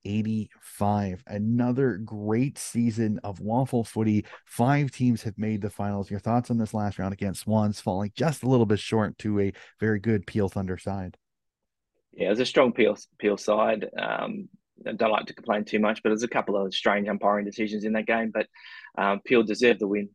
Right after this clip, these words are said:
Speaker 2: They were, um, they sort of hung on. They were, after a slow start, pretty much after halfway through the second quarter, Peel dominated the game and Swans were just hanging in there.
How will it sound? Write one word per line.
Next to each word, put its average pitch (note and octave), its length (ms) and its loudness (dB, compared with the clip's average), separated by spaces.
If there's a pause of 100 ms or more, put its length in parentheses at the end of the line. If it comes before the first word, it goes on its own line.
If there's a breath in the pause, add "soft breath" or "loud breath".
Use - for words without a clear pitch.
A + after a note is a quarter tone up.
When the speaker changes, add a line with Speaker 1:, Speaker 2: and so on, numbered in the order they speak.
Speaker 2:
They G2 100 -2
were, G2 360 -2 (220)
um, D#2+ 420 -6 (100)
they A2 80 -4
sort G#2+ 160 0
of G2 60 2
hung G2+ 160 0
on. G2+ 140 4
They G#2 80 6
were, G#2+ 160 4 (200)
after G#2+ 300 2
a G2 40 -2
slow A#2 320 2
start, G2+ 440 -2 (240)
pretty G#2+ 160 -8
much - 200 -4
after G2+ 240 -2 (180)
halfway G#2 340 2
through G2 160 0
the G2 80 -2
second G2+ 320 -2
quarter, - 300 4
Peel F#2+ 220 0
dominated G2 420 2
the G2 60 -6
game G2+ 260 0
and F#2+ 100 -8
Swans G2+ 280 -4
were G2+ 40 -8
just A2 300 2
hanging G#2 220 0
in G#2+ 120 2
there. A2 200 4